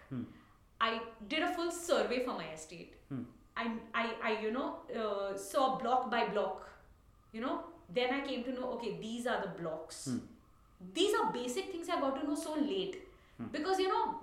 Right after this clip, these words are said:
Speaker 2: when you're speaking to the writer and all, they'll say, and they, uh, honestly, for the first one year of the, uh, uh, one or two years of being here, I don't even think I went to every nook and corner of my own property.
Speaker 1: Hmm.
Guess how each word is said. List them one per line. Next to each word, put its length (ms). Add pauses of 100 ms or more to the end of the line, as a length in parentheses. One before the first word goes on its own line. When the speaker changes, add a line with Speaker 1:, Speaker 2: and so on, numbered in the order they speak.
Speaker 2:
when 160
you're 80
speaking 480
to 80
the 100
writer 340 (160)
and 100
all, 160
they'll 180
say, 160
and 140
they, 100 (400)
uh, 140 (120)
honestly, 320
for 100
the 160
first 300
one 240
year 120
of 220
the, 300
uh, 240 (140)
uh, 40
one 260
or 80
two 120
years 220
of 140
being 220
here, 120
I 180
don't 160
even 240
think 240
I 140
went 180
to 120
every 220
nook 200
and 160
corner 260
of 140
my 100
own 200
property. 460 (160)
Speaker 1:
Hmm. 120